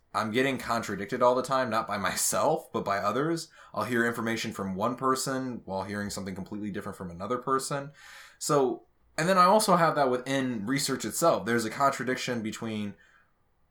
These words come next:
researchers themselves, like, completely different theories that contradict them, but you have to know both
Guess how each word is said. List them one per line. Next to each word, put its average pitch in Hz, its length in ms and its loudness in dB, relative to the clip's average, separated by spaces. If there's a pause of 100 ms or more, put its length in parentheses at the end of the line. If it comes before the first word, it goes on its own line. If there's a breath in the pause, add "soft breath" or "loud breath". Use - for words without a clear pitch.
(200)
researchers 110 880 0
themselves, 104 680 0
like, 98 140 -6
completely 135 460 -6
different 113 520 -4
theories 131 360 0
that 101 100 -4
contradict 104 500 -4
them, 101 220 -6
but 104 80 -6
you 104 100 -6
have 117 180 -2
to 107 80 -8
know 101 200 -2
both 107 540 2